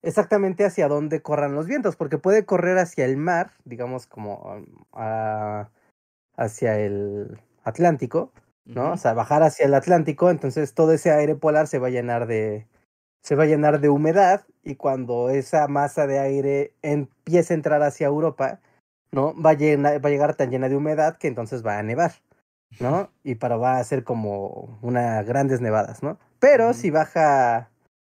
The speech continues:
Speaker 1: este aire directo a la masa continental, pues entonces va a ser un aire más seco, entonces va a ser un aire frío, muy frío.
Speaker 2: Pero
Speaker 1: Así
Speaker 2: en Europa, ¿eso le
Speaker 1: que
Speaker 2: pega a los europeos?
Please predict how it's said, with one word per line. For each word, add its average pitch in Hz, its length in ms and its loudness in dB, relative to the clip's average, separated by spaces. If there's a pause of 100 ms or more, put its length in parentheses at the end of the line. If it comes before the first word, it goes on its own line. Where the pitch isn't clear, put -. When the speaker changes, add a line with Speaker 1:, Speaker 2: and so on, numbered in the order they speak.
(520)
Speaker 1:
este 156 380 2
aire 151 260 6
directo 135 420 0
a 127 60 0
la 117 120 -4
masa 131 260 -10
continental, 131 760 -6 (460)
pues 151 160 2
entonces 160 360 0
va 165 40 2
a 156 40 -2
ser 151 180 0
un 139 340 -4
aire 131 220 0
más 127 200 -4
seco, 180 460 -4
entonces 123 380 -4
va 123 60 -2
a 113 40 -4
ser 127 140 -6
un 120 80 -4
aire 117 240 -2
frío, 131 680 2
muy 143 400 0
frío. 110 460 -8 (680)
Speaker 2:
Pero 127 160 -8
Speaker 1:
Así 139 80 -2
Speaker 2:
en 120 60 -2
Europa, 120 480 0
¿eso 113 160 -4
le 110 80 -6
Speaker 1:
que - 60 -10
Speaker 2:
pega 117 340 -6
a 107 60 -6
los 104 220 -14
europeos? 107 640 -12